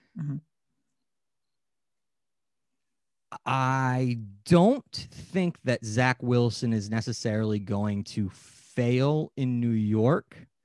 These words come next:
Speaker 2: but if there was going to be one franchise that could screw up one of these, like, obvious slam dunk pick, like Trevor Lawrence, first overall, boom,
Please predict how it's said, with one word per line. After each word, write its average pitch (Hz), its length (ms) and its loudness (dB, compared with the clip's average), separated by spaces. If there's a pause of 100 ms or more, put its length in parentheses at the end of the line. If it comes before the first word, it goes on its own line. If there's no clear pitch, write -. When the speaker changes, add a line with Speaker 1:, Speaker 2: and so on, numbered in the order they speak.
(420)
Speaker 2:
but 135 180 6
if 131 120 4
there 131 160 4
was 131 180 4
going 160 340 2
to - 100 -10
be 160 180 2
one 127 300 0
franchise 117 880 -2
that 110 160 -2
could 101 120 -8
screw 135 720 -2
up 113 260 -2 (120)
one 120 220 -2
of 107 140 -2
these, 110 340 -2
like, 107 380 -2 (600)
obvious 135 640 4
slam 120 540 -2
dunk 113 420 0
pick, 117 180 -2
like 110 160 -4
Trevor 180 300 2
Lawrence, 127 440 0
first - 340 -2
overall, 107 400 0
boom, 104 280 -4